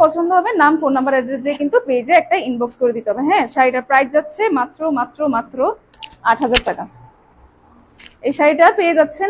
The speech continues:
মাত্র, মাত্র, মাত্র আট হাজার টাকায়। যার যার পছন্দ হবে, একদম তাড়াতাড়ি কিন্তু ইনবক্স করে দিতে হবে, যেহেতু পূজার সামনে চলেই আসছে। এই শাড়িগুলো কিন্তু খুব তাড়াতাড়ি স্টক আউট হয়ে যাবে। হ্যাঁ, একদম পিওর সফট সিল্কের মধ্যে আমরা আপনাদের জন্য এই শাড়িগুলো নিয়ে আসলাম।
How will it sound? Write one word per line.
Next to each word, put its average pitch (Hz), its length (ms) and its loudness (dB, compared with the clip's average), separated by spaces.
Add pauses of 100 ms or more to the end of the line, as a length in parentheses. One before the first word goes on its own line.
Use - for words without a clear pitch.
(120)
মাত্র, 277 220 -2 (120)
মাত্র, 254 320 -6 (100)
মাত্র 262 300 -2 (260)
আট 240 140 -2
হাজার 254 220 -4
টাকায়। 311 280 2 (100)
যার 247 240 6
যার 349 240 4
পছন্দ 269 340 0
হবে, 208 120 4
একদম 208 260 0 (340)
তাড়াতাড়ি 359 420 6
কিন্তু 247 220 -4
ইনবক্স 226 300 -4
করে 226 160 -2
দিতে 208 140 -10
হবে, 180 160 -8 (280)
যেহেতু 240 240 -2
পূজার 311 260 2
সামনে 285 240 0
চলেই 311 220 0
আসছে। 277 300 -6
এই 254 100 -4
শাড়িগুলো 262 380 -2
কিন্তু 285 200 0 (360)
খুব 240 180 -10
তাড়াতাড়ি 349 360 6
স্টক 240 240 -2
আউট 214 160 -2
হয়ে 214 140 -8
যাবে। 226 200 -8
হ্যাঁ, 330 180 -2 (360)
একদম 262 400 2 (160)
পিওর 294 280 2 (120)
সফট - 300 -2
সিল্কের 269 360 -4
মধ্যে 262 220 -4 (120)
আমরা 226 220 4
আপনাদের 226 260 0
জন্য 254 160 2 (100)
এই - 80 0
শাড়িগুলো 233 300 4 (100)
নিয়ে 262 180 0
আসলাম। 247 240 2